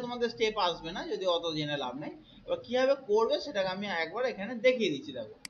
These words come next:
দেখো, তুমি এখানে গিয়ে, এখানে গিয়ে double click করেও খুলতে পারো এটা, অথবা এই যে start button আছে দেখতে পাচ্ছ এখানে, start button, এই যে এখানটা start button আছে, start বাটনে click করবে। start বাটনে click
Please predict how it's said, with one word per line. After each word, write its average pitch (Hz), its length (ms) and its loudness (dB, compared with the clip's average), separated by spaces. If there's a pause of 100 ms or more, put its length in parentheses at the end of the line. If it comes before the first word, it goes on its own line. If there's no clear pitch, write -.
(1800)
দেখো, 170 180 4 (120)
তুমি 240 160 2 (200)
এখানে 240 260 0 (120)
গিয়ে, 269 160 10 (180)
এখানে 220 220 -2
গিয়ে 233 180 0
double 214 260 4
click 233 240 -8
করেও 240 220 6
খুলতে 233 280 0
পারো 240 200 2
এটা, 247 140 -2 (240)
অথবা 190 300 6 (420)
এই 190 80 -2
যে 220 140 2
start 202 320 6
button 226 300 0
আছে 233 180 2
দেখতে 226 180 -2
পাচ্ছ 226 200 -2
এখানে, 233 260 -4
start 190 300 2
button, 247 260 0 (920)
এই 190 80 -4
যে 196 100 2
এখানটা 220 260 -2
start 196 240 0
button 208 240 -6
আছে, 240 160 0 (460)
start 180 300 0
বাটনে 208 320 -6
click 233 180 -4 (100)
করবে। 113 220 -4 (120)
start 165 280 -2
বাটনে 220 340 -6
click 226 200 -4